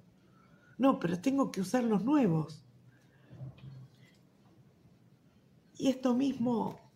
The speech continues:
esto mismo le pasaba al pueblo de Israel. Cuando Isaías escribió esto setecientos años de la, antes de la venida de Jesús,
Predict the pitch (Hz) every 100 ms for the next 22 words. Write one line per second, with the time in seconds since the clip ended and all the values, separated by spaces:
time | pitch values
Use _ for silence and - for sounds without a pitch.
0 | _ _ _ _ - - _ _ - -
1 | _ _ _ 214 - 214 220 214 202 190
2 | 175 165 - 170 165 196 185 156 151 -
3 | - 180 196 202 190 175 160 160 165 175
4 | 151 - - - - _ _ - - -
5 | - - - - _ - - - - -
6 | - 175 175 160 165 151 - - 170 185
7 | 185 202 180 190 175 - 185 202 208 185
8 | 180 170 165 170 165 190 175 170 185 180
9 | 165 151 151 147 - - _ 202 190 185
10 | 160 151 143 - - 165 165 185 180 165
11 | 175 175 185 170 -